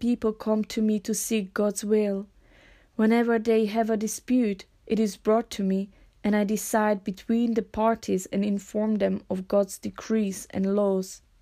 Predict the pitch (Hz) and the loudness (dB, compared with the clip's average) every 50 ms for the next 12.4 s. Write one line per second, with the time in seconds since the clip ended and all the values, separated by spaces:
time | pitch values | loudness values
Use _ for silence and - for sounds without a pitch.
0 | _ _ _ _ _ _ _ _ _ - - - - _ _ _ _ 208 220 247 | _ _ _ _ _ _ _ _ _ -20 -20 -20 -20 _ _ _ _ 0 0 0
1 | 262 269 311 294 - - - 220 220 226 220 214 208 202 196 196 196 196 190 208 | 0 0 -4 -6 -6 -8 -6 -2 0 0 2 2 2 0 0 0 0 0 -2 -4
2 | 202 - - 214 208 202 202 202 - - _ _ _ _ - - _ _ _ _ | -8 -6 -4 -2 -2 -2 -2 -4 -6 -12 _ _ _ _ -20 -20 _ _ _ _
3 | _ _ _ _ _ _ _ - 240 254 254 - 302 320 320 302 233 190 185 220 | _ _ _ _ _ _ _ 6 6 6 6 6 4 4 4 4 4 4 2 4
4 | 247 247 240 214 196 196 190 202 208 208 202 - - - 220 226 202 180 175 - | 4 4 4 2 0 0 0 0 0 0 -2 -2 -2 0 2 2 4 2 0 -2
5 | - _ _ _ _ _ _ _ _ _ _ _ - 202 196 220 247 262 277 277 | -8 _ _ _ _ _ _ _ _ _ _ _ -6 -2 2 2 4 4 4 2
6 | - - _ _ - 214 214 214 190 190 247 254 269 262 - - - 262 285 285 | -2 -6 _ _ -2 0 0 0 0 0 2 2 2 0 -2 -2 0 0 0 0
7 | - - 196 190 190 196 190 190 - - 247 254 269 262 - - 214 202 202 202 | 0 0 2 2 2 0 -2 -4 -2 0 0 0 0 -2 -4 -4 -2 0 2 2
8 | 190 185 202 208 - - - 254 294 320 311 254 208 190 214 226 233 226 214 196 | 2 2 2 0 0 0 -2 0 0 2 2 2 2 2 2 4 4 2 2 2
9 | 190 190 - - 214 196 196 196 190 - - 220 233 254 254 214 202 185 - - | 0 0 0 0 2 2 2 0 -2 -6 -4 -2 0 0 0 0 -2 -4 -6 -12
10 | - _ _ _ _ _ _ _ _ _ _ _ _ - 202 196 208 226 240 254 | -20 _ _ _ _ _ _ _ _ _ _ _ _ -2 0 2 4 4 4 2
11 | 247 - 214 - - - _ - 247 247 233 196 202 233 247 247 262 240 - - | 0 -4 -8 -8 -8 -10 _ -2 0 0 2 2 2 2 2 2 0 -2 -4 -2
12 | 196 190 190 190 185 185 185 190 | 0 0 2 2 2 0 0 -4